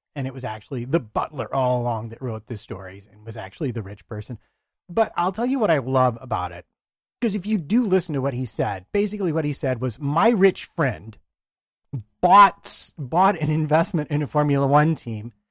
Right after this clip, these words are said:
and he's gonna make me a partner." That's literally all that he said.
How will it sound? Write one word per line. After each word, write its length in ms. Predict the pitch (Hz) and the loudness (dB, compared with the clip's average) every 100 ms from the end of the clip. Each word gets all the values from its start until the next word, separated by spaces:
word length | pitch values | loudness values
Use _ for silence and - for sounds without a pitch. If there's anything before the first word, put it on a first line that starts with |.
| _ _ | _ _
and 100 | 170 | -2
he's 180 | 160 156 | 0 -2
gonna 260 | - 180 147 | 2 4 4
make 320 | 151 160 - | 4 2 0
me 140 | 156 170 | -2 -2
a 80 | 135 | -4
partner." 520 | - 135 - 110 90 _ - | -2 -2 -2 -12 -18 _ -2
That's 300 | 165 - 180 | -2 -2 -4
literally 640 | 151 175 196 196 165 160 - | 4 6 6 6 2 2 6
all 260 | 160 165 | 6 6
that 160 | 147 156 | 2 -2
he 120 | 139 | -4
said. 420 | 135 139 92 82 | -2 -2 -2 -6